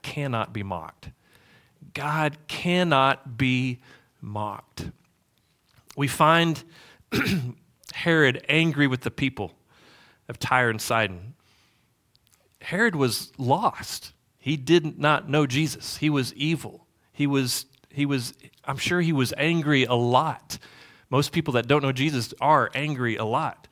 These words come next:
And this was several months after Peter's escape, and for some reason, Herod became angry with some other people, okay? So he became, he was always angry. He was angry at, you know, anything that was messing up his plan. And so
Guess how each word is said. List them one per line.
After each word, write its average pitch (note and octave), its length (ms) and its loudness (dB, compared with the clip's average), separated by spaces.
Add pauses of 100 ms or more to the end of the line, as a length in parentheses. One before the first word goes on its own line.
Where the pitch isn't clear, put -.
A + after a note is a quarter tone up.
(800)
And B2+ 120 0
this D3+ 160 2
was D#3 160 2
several E3+ 480 4
months D#3+ 320 4
after D3 240 2
Peter's C#3 380 0
escape, E3 480 0
and B2 120 -4
for A#2+ 160 -4
some D#3 400 2
reason, D#3+ 340 2
Herod D3 500 0
became D3 360 -2
angry D3+ 260 0
with D#3 160 0
some D3+ 180 -2
other A2+ 160 2
people, - 400 -12
okay? C3+ 280 -2
So C3+ 160 -2
he C3+ 120 2
became, C#3+ 380 0
he D3 100 2
was C#3 120 2
always D#3 320 6
angry. D#3+ 300 2
He A#2 80 -4
was A#2 160 -2
angry D3 320 2
at, B2+ 60 -2 (240)
you D3+ 100 -8
know, B2 80 -2
anything E3+ 460 -2
that C#3+ 140 2 (480)
was A#2+ 180 -4
messing D#3+ 320 2
up D#3 100 0
his D#3 160 2
plan. D#3+ 440 -2 (680)
And B2 80 -2
so C3+ 440 4